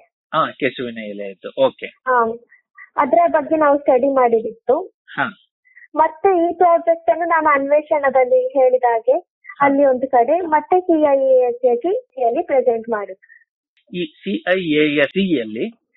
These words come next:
Speaker 1: ನಿಮಗೆ ಈ
Speaker 2: ಹಾ.
Speaker 1: ಬಹು-, ಬಹುಮಾನ ಬಂದಿದೆ. ಬಹುಮಾನದ ಮೊತ್ತ ಎಷ್ಟು ಹೇಳಬಹುದಾ?
Speaker 2: Third ಪ್ರೈಸ್ ಗೆ ತರ್ಟಿ ತೌಸಂಡ್, ಮೂವತ್ತು ಸಾವಿರ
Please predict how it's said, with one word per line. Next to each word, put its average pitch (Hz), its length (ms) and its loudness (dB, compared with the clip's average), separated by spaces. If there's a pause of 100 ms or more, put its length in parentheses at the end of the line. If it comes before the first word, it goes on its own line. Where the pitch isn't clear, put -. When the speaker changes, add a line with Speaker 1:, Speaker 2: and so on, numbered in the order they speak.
(240)
Speaker 1:
ನಿಮಗೆ 151 440 -6
ಈ 143 60 -6
Speaker 2:
ಹಾ. 240 240 0
Speaker 1:
ಬಹು-, - 260 -12
ಬಹುಮಾನ 131 440 -4
ಬಂದಿದೆ. 117 640 -6
ಬಹುಮಾನದ 147 600 -2
ಮೊತ್ತ 139 280 -6
ಎಷ್ಟು 143 380 -4
ಹೇಳಬಹುದಾ? 135 500 -2 (640)
Speaker 2:
Third 330 380 2
ಪ್ರೈಸ್ 349 380 0
ಗೆ 359 80 0
ತರ್ಟಿ 311 400 -2
ತೌಸಂಡ್, 247 420 0
ಮೂವತ್ತು 277 500 0
ಸಾವಿರ 240 260 2